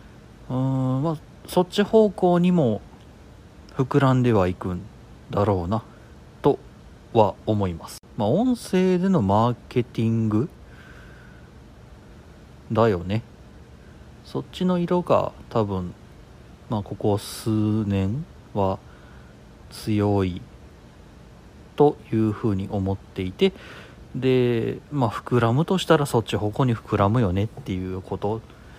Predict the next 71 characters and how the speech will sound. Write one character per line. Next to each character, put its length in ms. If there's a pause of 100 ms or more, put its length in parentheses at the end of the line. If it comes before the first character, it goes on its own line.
(440)
に 100
は 240
考 300 (100)
え 80
て 80
は 120
い 40
る 120
ん 100
だ 100
け 60
ど 140
さ、 500 (200)
う 40
ん。 500 (800)
ま 60
あ、 20
そ 160
れ、 400
そ 160
れ 140
が 220
な 200
ん 60
だ 100
ろ 120
う、 60
こ 340
う、 20
ポ 80
ッ 100
ド 80
キ 100
ャ 40
ス 100
ト 60
の 180
終 60
わ 160
り 180 (120)
と 100
い 60
う 60
か、 200 (500)
そ 140
っ 120
ち 120
に 160
こ 480
う、 440
考 240 (120)
え 60
て 140
い 60
く 200
の 180
は 80
ち 80
ょ 20
っ 20
と 80
難 380
し 220
い 40
な。 100 (800)
う 40
ん。 380 (760)
う 40
ん、 120
ポ 120
ッ 60